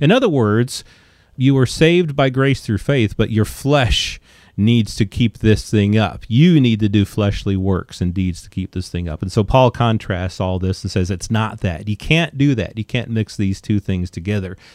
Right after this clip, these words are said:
The law is not of faith. Faith and works are opposite of each other when it comes to this." You cannot say that I've been saved by faith and then add your works into it. Th-, they're completely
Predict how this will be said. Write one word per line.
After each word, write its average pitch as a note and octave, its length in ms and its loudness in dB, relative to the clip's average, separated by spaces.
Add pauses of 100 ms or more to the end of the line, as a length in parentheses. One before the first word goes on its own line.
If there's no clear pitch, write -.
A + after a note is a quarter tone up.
(460)
The G#2+ 120 0
law B2+ 400 4
is A2+ 200 0
not A2+ 260 0
of G#2+ 120 0
faith. - 580 4 (400)
Faith C#3+ 800 4 (500)
and A#2 400 2
works A#2+ 880 2
are A2+ 320 2 (240)
opposite A#2 640 4
of G#2+ 140 2
each G#2 260 2
other F#2+ 360 4
when A#2 180 6
it A2 80 0
comes A2 300 2
to A2 100 2
this." F#2+ 240 2
You A2 80 -2
cannot B2+ 640 -2
say A#2+ 480 2 (460)
that G#2 100 0
I've A2+ 120 2
been G#2+ 120 2
saved A2 300 2
by G2 160 4
faith G2+ 440 2
and G#2+ 140 0
then G2+ 140 0
add G#2 260 0
your G#2+ 140 4
works G2+ 360 0
into G2+ 440 2
it. - 180 -10
Th-, G#2 180 -8
they're G#2+ 280 0 (120)
completely C3+ 800 0